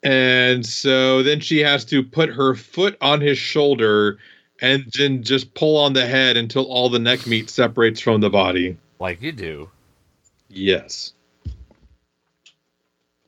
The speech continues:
Speaker 2: And then, uh, his severed head turns to goop.
Speaker 1: Yes, as we learned what happened with the dog, even though we didn't talk about that.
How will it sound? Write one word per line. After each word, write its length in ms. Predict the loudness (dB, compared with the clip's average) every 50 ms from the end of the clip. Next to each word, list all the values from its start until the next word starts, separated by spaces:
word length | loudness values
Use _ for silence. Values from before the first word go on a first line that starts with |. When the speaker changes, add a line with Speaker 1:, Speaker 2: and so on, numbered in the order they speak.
| _ _ _ _ _ _ _ _ -4
Speaker 2:
And 240 | -2 -2 -2 0
then, 240 | 0 2 2 2 2
uh, 440 | 4 4 4 4 4 4 2 0 -2 -6 -12 -20 _ _ _ -20 -20 _ _ _ -10
his 500 | -6 -4 -2 -2 -2 -4 -6 -10 -12 -14 -20 _ _ _ _ _ _ _ _ _ _ _
severed 440 | -12 -8 -4 -2 -2 -2 -2 -4 -4
head 400 | -4 -2 -2 -2 -2 -4 -8 -8
turns 320 | -6 -4 -4 -4 -4 -8 -10
to 100 | -10 -10
goop. 380 | -6 -4 -4 -4 -4 -6 -12 _ _ _ _ _ _ _ _ _ _ _ _ _ _ _ _ _ _ _ _ -20 _ _ _ _ _ _ _ _ _ -4
Speaker 1:
Yes, 340 | -2 0 0 0 -2 -6 -6
as 180 | -4 -4 -4
we 60 | -2 -4
learned 280 | -2 -2 -2 -2 -2
what 100 | -2 -2
happened 260 | -2 -2 -2 -4 -2
with 220 | -2 -2 -2 -2 -2
the 260 | -2 0 0 0 -2
dog, 400 | -2 -2 0 2 2 0 0 -2
even 160 | -4 -4 -2 0
though 160 | 2 2 2
we 120 | 2 2
didn't 200 | 0 0 -2 -4
talk 240 | -6 -6 -6 -6 -6
about 260 | -6 -6 -8 -8 -8
that. 240 | -8 -8 -8 -10